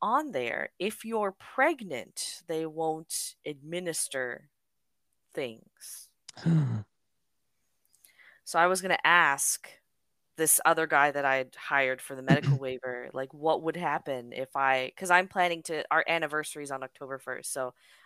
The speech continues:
Speaker 1: I'm planning to go for a couple days to go see my husband, right? 'Cause
Speaker 2: You better be
Speaker 1: we have
Speaker 2: ovulating.
Speaker 1: we have a ritual. Oh, actually, that's a good question. Okay, hold on. I don't think I am gonna be ovulating.
Speaker 2: Well, that's a problem.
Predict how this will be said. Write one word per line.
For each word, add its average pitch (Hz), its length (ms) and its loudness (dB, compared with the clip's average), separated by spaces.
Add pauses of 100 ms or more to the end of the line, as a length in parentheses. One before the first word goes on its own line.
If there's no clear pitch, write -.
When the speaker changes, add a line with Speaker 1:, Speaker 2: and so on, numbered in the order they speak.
Speaker 1:
I'm 131 100 -14
planning 135 340 -2
to 131 100 -16
go 127 360 -4
for 131 140 -8
a 123 40 -10
couple - 300 -12
days 120 480 -4
to - 120 -12
go 123 360 -8 (380)
see - 240 -8
my 117 140 -14
husband, 120 440 -8
right? 120 220 -8
'Cause 107 100 8
Speaker 2:
You 101 80 10
better 113 280 10
be 123 100 12
Speaker 1:
we - 20 12
have 123 220 8
Speaker 2:
ovulating. 95 400 6 (500)
Speaker 1:
we 196 200 0
have 185 200 8
a 151 140 2
ritual. 139 680 0
Oh, 190 300 0
actually, 180 380 -4
that's - 160 -6
a 247 40 -8
good 196 260 -12
question. - 600 -8
Okay, 160 180 -14
hold 160 160 -12
on. - 220 -14 (640)
I 170 80 2
don't 196 220 2
think 175 160 -2
I 147 140 6
am 143 120 0
gonna 135 220 -6
be 139 80 -10
ovulating. 139 600 -4
Speaker 2:
Well, 85 120 0
that's 110 220 2
a 127 60 2
problem. 78 360 -2